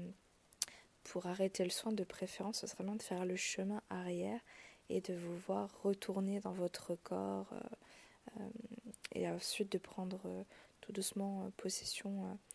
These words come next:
de lui et, euh, de la réalité autour de vous. Donc prenez bien votre temps,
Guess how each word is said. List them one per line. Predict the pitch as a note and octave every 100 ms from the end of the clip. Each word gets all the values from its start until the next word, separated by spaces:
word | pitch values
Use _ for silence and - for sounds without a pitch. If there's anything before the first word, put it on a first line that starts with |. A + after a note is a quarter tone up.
| - - - G3
de | F#3
lui | F#3+ F3+ G3+ A#3+ - G3
et, | F#3+ F#3 F3+
euh, | F#3 G#3+ - - -
de | F#3+
la | F#3 F3+ F3+ F3+ G3
réalité | F3+ F3+ F3+ F#3+
autour | F#3 - F3+
de | F3+
vous. | F#3+ - - - - - - - -
Donc | F#3+ -
prenez | - A3+ B3+
bien | B3+ A3+ A3+
votre | G3+ G3 -
temps, | - G#3 G#3+ A3+